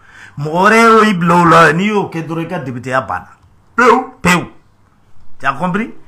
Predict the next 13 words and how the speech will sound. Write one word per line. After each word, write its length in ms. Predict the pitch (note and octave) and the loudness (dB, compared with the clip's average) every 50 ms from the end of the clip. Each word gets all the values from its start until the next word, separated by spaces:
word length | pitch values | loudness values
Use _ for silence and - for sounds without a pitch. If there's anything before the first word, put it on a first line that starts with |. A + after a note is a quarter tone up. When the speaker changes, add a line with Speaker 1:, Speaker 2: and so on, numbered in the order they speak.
| - - - - - - - - - - - | -20 -20 -20 -20 -20 -20 -20 -20 -20 -2 4
Speaker 1:
Ensuite, 600 | G#3+ B3 C4 B3 - E4 E4 E4 - - - _ - - _ _ | 4 4 4 4 0 -4 -6 -6 -8 -16 -20 _ -20 -20 _ _
député, 880 | - D#3+ C#3 C#3 A3+ - - C4 B3+ - E4+ F4+ D4+ A3+ G3+ - - - _ _ _ _ _ _ _ _ _ _ _ - _ _ _ _ _ _ | -14 -12 -4 -2 -2 0 0 -4 -4 -2 -2 -2 -2 -2 -4 -8 -14 -20 _ _ _ _ _ _ _ _ _ _ _ -20 _ _ _ _ _ _
population 640 | - C#4 D4 D#4 D#4+ E4 D4+ D#4 D#4+ E4 E4 D#4 B3+ - - | -10 -8 -8 -2 0 0 0 2 0 -2 -4 -4 -6 -8 -4
ko, 360 | A3+ A#3 A#3+ B3 - - - _ _ _ _ | -4 -4 -2 -4 -6 -10 -16 _ _ _ _
u 140 | A3+ G#3+ G#3 - - | -10 -10 -10 -2 2
t'a 240 | A3+ A3+ A3+ A3+ - | 2 2 2 2 -2
fɛ 300 | - A3+ A3+ A#3+ A#3+ A#3+ - - _ _ F#3+ | -4 -2 -2 -2 -2 -6 -10 -18 _ _ -4
mɔgɔw 400 | F#3 A3+ A#3+ C#4+ D4 D4 A#3 - | -4 -4 -2 0 -2 -2 -2 -2
ka 160 | A3 A#3+ A#3 A#3 - - | -4 -4 -4 -4 -10 -12
to 300 | _ B3+ B3+ B3+ B3 B3 G3+ E3+ | _ -4 -4 -4 -4 -6 -10 -8
député 380 | C#3 F#3+ D#3 D#3+ F#3 - F3+ G3+ | -6 -6 -6 -6 -8 -6 -4 -2
ya 160 | G#3 A#3 A3+ A3+ | 2 2 2 2
la. 380 | F#3+ D#3+ D#3 F3 - - - | 2 2 0 0 0 -6 -12